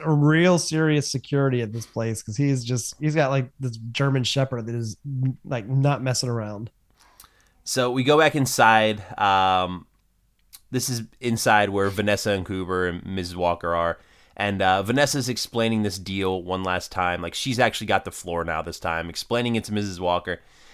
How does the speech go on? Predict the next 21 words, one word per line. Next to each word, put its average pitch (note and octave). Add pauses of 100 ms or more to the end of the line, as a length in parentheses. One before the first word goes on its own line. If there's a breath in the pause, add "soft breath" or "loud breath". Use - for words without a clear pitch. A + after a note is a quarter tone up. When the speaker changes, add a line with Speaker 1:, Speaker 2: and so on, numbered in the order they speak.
(160 soft breath)
Speaker 2:
And B2+
Missus D3+
Walker's C3+
like, A#2+ (880)
"Thank B2+
you, A#2+
but G2+
I G2
think A2+
I G#2
just G2+
wanna F#2+
keep A2
my F#2
company F2
small. G2+
I'm F2+
not F#2
ready F#2+
for G2+
this." F#2